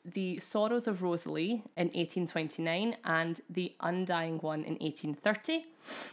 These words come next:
And she's also invited to edit women's magazine La Belle Assemblée. So she was very much,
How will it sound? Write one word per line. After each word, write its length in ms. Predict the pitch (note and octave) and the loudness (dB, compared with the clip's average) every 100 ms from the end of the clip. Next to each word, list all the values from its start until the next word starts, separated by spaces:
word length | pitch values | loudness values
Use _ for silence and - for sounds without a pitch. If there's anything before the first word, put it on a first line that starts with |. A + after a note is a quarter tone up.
| - | -10
And 180 | - F#3+ | 2 2
she's 160 | F#3 G#3 | 4 4
also 280 | C#4 D4+ C#4 | 4 6 6
invited 520 | A3+ A3 G#3+ G3+ - | 6 4 2 -2 -4
to 180 | - G3+ | -2 2
edit 220 | F#3 F#3 | 4 4
women's 320 | - C#4 C4+ F#3 | 4 4 4 2
magazine 480 | E3+ E3 F3+ F#3 F#3 | 0 2 2 2 2
La 140 | F#3+ | 2
Belle 300 | F3+ C4+ D4 | 2 4 4
Assemblée. 640 | C#4 - D#3+ C#3+ C#3+ F#2 - - _ | 2 0 0 0 0 -4 -8 -16 _
So 180 | - G#3+ | -2 -2
she 160 | G#3 | 0
was 160 | A3 G#3+ | 0 2
very 520 | A3+ A3+ A3+ A3+ G#3 - | 4 4 6 4 2 2
much, 300 | F#3+ - | 0 0